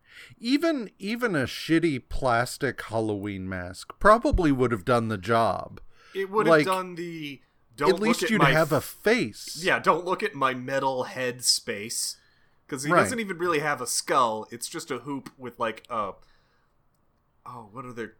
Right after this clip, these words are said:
Speaker 2: called?
Speaker 1: Domino mask?
Speaker 2: Yes, domino mask sort of applied to it.
Speaker 1: Right.
Speaker 2: Um, Modular Man sucks.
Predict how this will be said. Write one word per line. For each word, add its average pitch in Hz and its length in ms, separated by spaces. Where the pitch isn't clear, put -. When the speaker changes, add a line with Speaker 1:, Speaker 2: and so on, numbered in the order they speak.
Speaker 2:
called? 104 420
Speaker 1:
Domino 117 480
mask? 120 400
Speaker 2:
Yes, 117 440
domino 123 500
mask 101 460
sort 120 300
of 95 240
applied 110 640
to 90 220
it. 92 200
Speaker 1:
Right. 113 200
Speaker 2:
Um, 104 320
Modular 156 400
Man 92 220
sucks. - 680